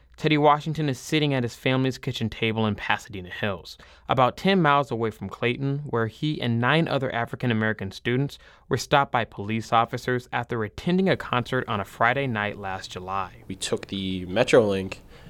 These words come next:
Speaker 2: back into Clayton. We were trying to decide what to eat, and the only, one of the only places that's open at that time of night is ihop.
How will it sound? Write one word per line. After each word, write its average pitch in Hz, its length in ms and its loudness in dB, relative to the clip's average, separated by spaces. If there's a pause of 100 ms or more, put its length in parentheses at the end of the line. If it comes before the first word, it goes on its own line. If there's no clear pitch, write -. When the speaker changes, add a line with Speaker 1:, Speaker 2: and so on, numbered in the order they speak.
(440)
Speaker 2:
back 98 280 4
into 95 640 2
Clayton. 95 500 0 (200)
We 92 100 -2
were 92 60 0
trying 92 240 -2
to 90 40 -4
decide 92 320 -2
what 95 120 -2
to 85 60 -6
eat, 98 180 -2
and 92 100 -8
the 90 60 -4
only, 90 180 -4
one 113 160 0
of 101 60 0
the 90 80 -2
only 95 240 -4
places 95 380 -4
that's 92 180 -4 (100)
open 104 480 0
at 82 160 -8
that 95 160 -2
time 98 200 0
of 95 80 -2
night 95 260 0
is 196 220 -4
ihop. 117 400 2